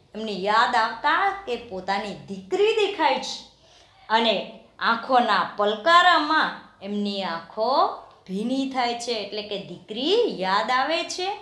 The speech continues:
અને એટલા માટે એમના, આ, એમની આંખો ભીની થઈ જાય છે, એમની આંખો રડે છે. આમ ખરેખર દીકરીનું મહત્વ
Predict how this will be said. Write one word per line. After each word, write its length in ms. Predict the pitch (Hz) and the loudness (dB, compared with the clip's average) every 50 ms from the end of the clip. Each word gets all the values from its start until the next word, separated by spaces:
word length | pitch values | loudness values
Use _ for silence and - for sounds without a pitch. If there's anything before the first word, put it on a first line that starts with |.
| - - _ _ _ - _ - | -14 -20 _ _ _ -20 _ -8
અને 220 | 190 202 202 202 202 | -8 -6 -4 -4 -6
એટલા 380 | 190 190 202 208 208 208 208 | -6 -6 -4 0 2 2 2
માટે 680 | 202 185 180 175 185 185 - 269 285 277 196 165 - - - - - _ - | 0 0 -4 -4 -4 -4 -2 -2 -2 0 -2 -2 -6 -10 -18 -20 -20 _ -14
એમના, 400 | 175 180 180 185 185 180 180 - - - - _ _ _ _ _ _ - | -12 -10 -10 -8 -8 -8 -8 -10 -12 -20 -20 _ _ _ _ _ _ -16
આ, 120 | 156 165 175 - - | -14 -14 -14 -12 -8
એમની 320 | 202 202 208 208 202 196 | -6 -4 -2 -2 0 0
આંખો 640 | 175 165 - - - - 226 240 277 349 427 480 466 - - - - - _ _ _ - 175 | -2 -4 -6 -8 -8 -4 0 2 4 4 4 4 2 -2 -8 -16 -20 -20 _ _ _ -18 -10
ભીની 380 | 147 214 240 277 302 339 381 381 | -6 -2 0 2 2 2 2 0
થઈ 280 | 381 370 370 339 339 320 | 0 0 0 0 0 0
જાય 260 | 320 302 294 294 294 | 0 0 0 0 0
છે, 120 | - 330 | -2 -2
એમની 320 | 285 254 247 247 247 240 226 | -2 -2 -2 -2 -2 -2 0
આંખો 500 | 202 190 190 190 - - 247 233 226 214 | 0 -2 -2 -4 -6 -2 2 4 4 4
રડે 560 | 175 156 165 170 165 185 214 226 233 233 208 | 2 0 -4 -2 0 0 2 2 2 2 0
છે. 340 | - - - - - - - - - - - - - - _ - 208 | 0 -4 -6 -8 -10 -14 -20 -20 -20 -20 -20 -20 -20 -20 _ -2 2
આમ 320 | 220 233 214 190 - - - - - - - _ _ - | 2 2 2 2 -2 -8 -14 -18 -20 -20 -20 _ _ -2
ખરેખર 640 | - 311 330 359 359 359 - - 370 370 339 320 | 2 2 4 4 2 0 0 2 4 4 4 4
દીકરીનું 880 | 226 185 - - 233 208 - - 269 269 262 262 262 254 226 196 180 175 | 0 -4 -6 -8 -8 -8 -8 -6 -4 -2 -2 0 0 0 -2 -2 -4 -2
મહત્વ 460 | 190 208 240 240 311 320 320 311 311 | -2 -2 0 0 -2 -4 -4 -2 2